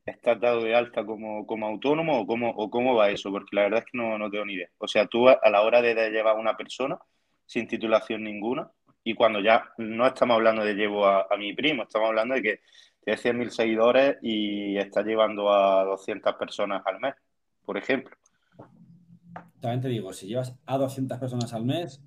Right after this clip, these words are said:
Speaker 2: la calidad del servicio a saber cómo es. Pero bueno,
Speaker 1: Sí,
Speaker 2: lo
Speaker 1: sí,
Speaker 2: primero.
Speaker 1: sí, pero me entiendes por dónde voy.
Speaker 2: Sí, sí, lo primero es, se suele, sí, es verdad que hay muchas marcas de alimentación, de nutrición, de no sé qué, de, de
Speaker 1: Sí.
Speaker 2: ropa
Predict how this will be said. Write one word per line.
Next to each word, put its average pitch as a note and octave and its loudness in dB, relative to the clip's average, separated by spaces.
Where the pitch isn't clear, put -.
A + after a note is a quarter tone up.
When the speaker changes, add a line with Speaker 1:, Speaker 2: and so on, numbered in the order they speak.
Speaker 2:
la G#2 -6
calidad A2 -4
del C3 0
servicio C3+ -4
a B2+ -2
saber G#2 -8
cómo F2+ -10
es. C2 -20
Pero - -12
bueno, G2+ -6
Speaker 1:
Sí, - -4
Speaker 2:
lo A#2 6
Speaker 1:
sí, A#2+ 4
Speaker 2:
primero. C#3+ 4
Speaker 1:
sí, - -18
pero B2+ 2
me B2+ 0
entiendes C#3+ 2
por C3 -2
dónde A2 -2
voy. F#2 -2
Speaker 2:
Sí, C3 -10
sí, B2 -2
lo A2+ -10
primero A#2 0
es, F2+ -8
se - -14
suele, C3+ -2
sí, - -8
es B2 0
verdad B2+ 2
que G2 -4
hay F#2+ -2
muchas G#2+ -6
marcas G#2 -4
de F2+ -6
alimentación, F2 -6
de G2 -4
nutrición, A2 -2
de F#2+ -6
no F2+ -8
sé G2 -16
qué, A2+ -6
de, - -10
de - -10
Speaker 1:
Sí. C#3 -8
Speaker 2:
ropa - -10